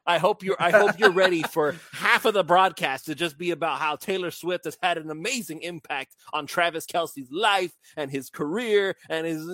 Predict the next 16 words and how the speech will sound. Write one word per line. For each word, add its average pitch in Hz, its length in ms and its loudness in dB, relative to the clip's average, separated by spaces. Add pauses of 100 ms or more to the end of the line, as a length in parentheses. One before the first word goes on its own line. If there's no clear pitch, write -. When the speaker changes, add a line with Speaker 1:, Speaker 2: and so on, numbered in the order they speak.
(360)
Speaker 1:
oh 190 220 4
my 127 160 -8
God, 101 260 -10
so 147 200 -6
much 120 240 -12
Taylor 92 240 -10
Swift. - 260 -12
I 110 80 -6
have 104 160 -8
never 131 320 -6
heard 120 220 -4
the 113 80 -10
name 117 180 -12
Taylor 117 240 -10
Swift 113 260 -8
more 110 300 -4